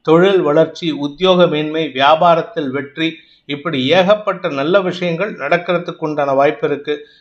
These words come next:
கடுமையான உழைப்புக்கு உண்டான ஊதியம் கிடைக்கும். சுகங்கள் அதிகரிக்கும். நீண்ட நாட்களா சொந்த வீடு வாங்கணும், இல்ல சொந்த வீட்டை கடன் வாங்கியிருக்கீங்க, அதை அடைக்கணும் அப்படின்னு நினைச்சவங்களுக்கெல்லாம் இன்று அந்த கடனை அடைப்பதற்குண்டான முயற்சிகள் வெற்றியை தரும்.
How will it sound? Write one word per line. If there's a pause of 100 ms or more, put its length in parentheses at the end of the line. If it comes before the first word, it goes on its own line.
கடுமையான
உழைப்புக்கு
உண்டான
ஊதியம்
கிடைக்கும்.
சுகங்கள்
அதிகரிக்கும். (280)
நீண்ட
நாட்களா
சொந்த
வீடு
வாங்கணும்,
இல்ல
சொந்த
வீட்டை
கடன்
வாங்கியிருக்கீங்க,
அதை
அடைக்கணும்
அப்படின்னு
நினைச்சவங்களுக்கெல்லாம் (340)
இன்று
அந்த
கடனை
அடைப்பதற்குண்டான
முயற்சிகள்
வெற்றியை
தரும்.